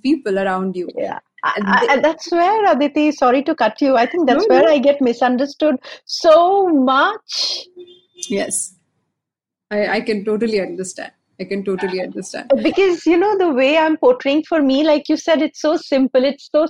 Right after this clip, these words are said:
Speaker 2: simple to window shop. I have
Speaker 1: <laughs>
Speaker 2: grown up window shopping. So I'm window shopping those ideas. But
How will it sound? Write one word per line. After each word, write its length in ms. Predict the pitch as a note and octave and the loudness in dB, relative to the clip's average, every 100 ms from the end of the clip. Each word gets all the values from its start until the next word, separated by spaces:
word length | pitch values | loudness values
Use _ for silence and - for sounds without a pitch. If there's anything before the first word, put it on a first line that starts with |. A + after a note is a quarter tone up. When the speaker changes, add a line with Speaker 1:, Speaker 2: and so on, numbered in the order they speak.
| - | 0
Speaker 2:
simple 320 | C4 C#4 C#4+ | -2 0 0
to 180 | D4 D4 - - A3 | 0 -2 -6 -8 0
window 440 | A#3 C4+ C#4 D#4 | 2 4 4 2
shop. 480 | D4+ D4+ C4 A3 - _ - - | 0 0 2 2 -2 _ -16 -6
I 120 | - A#3 | 0 2
have 220 | C#4+ A#3+ | 2 2
Speaker 1:
<laughs> 60 | C4 | 2
Speaker 2:
grown 260 | C4 D#4 B3+ | 4 4 2
up 180 | D4 A3 | 0 2
window 340 | C4 B3 D4 | 2 4 2
shopping. 520 | - C4 C#4 D#4 C4+ | 2 0 2 0 0
So 160 | - C4 | 2 2
I'm 120 | C4 | 2
window 240 | B3+ B3+ D#4+ | 2 2 2
shopping 440 | D#4+ C4+ D4 C#4 | 2 0 0 4
those 220 | C4 C#4 | 4 4
ideas. 580 | A#3+ A#3+ B3 B3+ A#3+ A#3 | 4 2 2 2 2 2
But 160 | A#3+ | 0